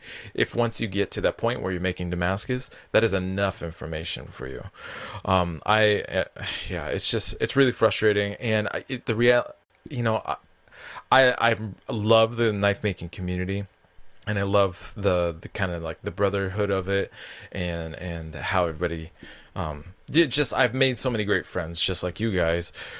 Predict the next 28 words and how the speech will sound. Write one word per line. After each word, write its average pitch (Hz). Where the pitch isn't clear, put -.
through 113
this -
community. 92
I 101
think, -
you 110
know, 87
a 113
lot 104
of 101
people -
talk 104
about, 90
you 113
know, 95
everybody 107
sh-, -
is 104
so -
open 107
and 90
sharing 123
with 95
their 95
information, 98
but 90
I 92
think -